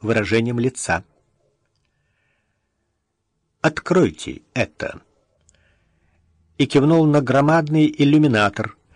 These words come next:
в начищенном бронзовом ободке с бронзовыми же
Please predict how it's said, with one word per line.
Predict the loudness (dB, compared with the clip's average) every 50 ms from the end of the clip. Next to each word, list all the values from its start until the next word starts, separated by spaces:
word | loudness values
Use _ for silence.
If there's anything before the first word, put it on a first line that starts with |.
| _ _ -20 -20 -20 _ _
в | -2 0 0
начищенном | 0 0 0 0 0 0 0 0 0 0 0 2 0 0 0
бронзовом | 0 2 2 2 2 0 -2 0 0 0 0 0 -2 -6 -6
ободке | -6 -4 -2 -2 -4 -6 -6 0 2 2 2 2 -4 -10 -20 -20 -20 -20 _ _
с | -10 -8 -6
бронзовыми | -4 -2 2 2 2 2 2 2 0 0 2 2 2 2 2
же | 2 0 0 -2 -2